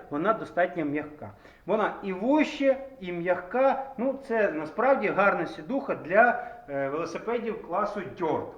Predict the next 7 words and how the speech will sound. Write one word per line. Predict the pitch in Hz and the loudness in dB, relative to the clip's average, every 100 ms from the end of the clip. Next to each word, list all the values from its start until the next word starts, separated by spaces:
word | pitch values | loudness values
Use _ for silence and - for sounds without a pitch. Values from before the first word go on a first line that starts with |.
| - - - _ - - - - - 165 | -18 -20 -20 _ -20 -20 -20 -20 -14 -6
Е, | 147 147 147 | -2 0 0
регулюється | 185 247 277 240 - 170 | 0 0 0 0 -2 -6
по | 233 247 | -2 -2
висоті, | 202 - 185 - 214 156 131 156 | -2 -4 -8 -8 -8 -6 -6 -8
е, | 147 143 139 135 | -6 -4 -4 -6
сідло | 123 - 175 262 294 | -10 -12 -6 -2 -2
завдяки, | 190 180 190 - 240 240 | -2 -8 -10 -8 -6 -6